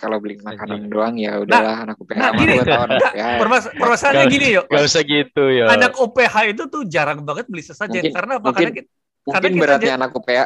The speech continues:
Speaker 1: mungkin beratnya anak U P H kalau, beratnya anak U P H mungkin kalau beli, suruh beliin rumah kali ya.
Speaker 3: Enggak, ya.
Speaker 2: Ya, gue mah berat kalau dikasih kunci mobil aja lah gitu.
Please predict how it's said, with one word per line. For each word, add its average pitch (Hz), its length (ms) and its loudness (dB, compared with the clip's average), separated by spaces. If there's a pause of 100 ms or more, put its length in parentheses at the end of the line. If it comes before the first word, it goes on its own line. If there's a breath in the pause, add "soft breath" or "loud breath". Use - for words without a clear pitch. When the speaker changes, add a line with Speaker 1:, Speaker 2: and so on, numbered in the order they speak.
(100)
Speaker 1:
mungkin 139 240 -2 (160)
beratnya 131 400 0
anak 123 160 -4
U 120 80 -4
P - 80 2
H 139 40 2 (120)
kalau, 135 140 0 (340)
beratnya 120 400 -2
anak 123 80 -2
U - 80 -16
P - 80 -2
H 123 160 0
mungkin 147 240 -4
kalau 123 160 -2
beli, 117 160 0
suruh 113 240 -2
beliin 113 160 -2
rumah 113 320 -4
kali 113 240 -6
ya. 107 160 -8 (480)
Speaker 3:
Enggak, 139 320 -4 (160)
ya. 165 160 -4
Speaker 2:
Ya, 104 100 -2 (140)
gue 107 160 -12
mah 127 160 -8
berat 127 320 -4
kalau 117 160 -2
dikasih 110 320 -10
kunci 110 320 -14
mobil 101 320 -10
aja 107 160 -6
lah 127 160 -12
gitu. 123 240 -20